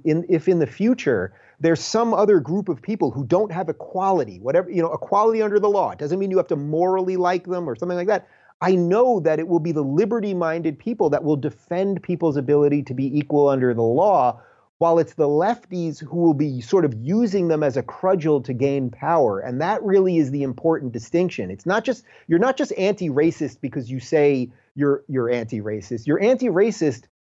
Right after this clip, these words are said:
when you get out of everyone's lives so that they can live whatever their best life is.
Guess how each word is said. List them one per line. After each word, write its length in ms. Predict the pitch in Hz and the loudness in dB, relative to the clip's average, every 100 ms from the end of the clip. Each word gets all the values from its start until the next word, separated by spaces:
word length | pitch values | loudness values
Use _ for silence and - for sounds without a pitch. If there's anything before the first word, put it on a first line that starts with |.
| _ | _
when 160 | 160 165 | 0 2
you 120 | 160 | 2
get 340 | 110 196 226 - | 2 0 0 -4
out 200 | 175 185 | -4 -2
of 100 | 156 | 0
everyone's 500 | 160 151 139 131 113 | 0 -2 -4 -4 -4
lives 480 | 127 185 170 127 110 | -4 0 0 -2 -2
so 140 | 151 | 0
that 180 | 135 131 | 0 2
they 200 | 156 185 | 2 2
can 260 | - 156 | -2 -2
live 220 | 143 160 139 | 2 2 2
whatever 480 | 143 139 127 127 139 | 0 0 -2 -4 -4
their 240 | 123 123 | -2 -2
best 300 | 120 113 - | -2 -6 -6
life 320 | 127 165 - | -6 -6 -8
is. 180 | 87 | -16